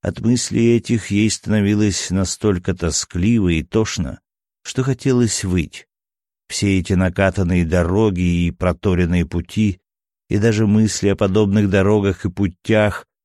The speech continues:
вызывали у Эри инфернальный ужас и полное непонимание. Как можно так жить? Как можно этому всему радоваться? Что в этом хорошего? Быть как все.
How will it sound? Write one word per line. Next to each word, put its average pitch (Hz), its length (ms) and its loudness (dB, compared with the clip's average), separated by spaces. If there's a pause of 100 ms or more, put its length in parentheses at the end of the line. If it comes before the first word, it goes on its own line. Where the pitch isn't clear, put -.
(120)
вызывали 95 480 2
у 92 220 2
Эри 107 480 2
инфернальный 98 1120 0
ужас 104 600 0 (240)
и 101 80 0
полное 104 460 2
непонимание. 85 840 0 (680)
Как 113 280 -2
можно 101 460 2
так 95 260 -2
жить? 87 500 -6 (440)
Как 107 220 -2
можно 107 520 2
этому 104 420 2
всему 107 640 2
радоваться? 98 960 -4 (420)
Что - 460 0
в 117 60 2
этом 120 280 2
хорошего? 104 800 -2 (460)
Быть 98 380 -2
как 120 220 -4
все. - 520 -2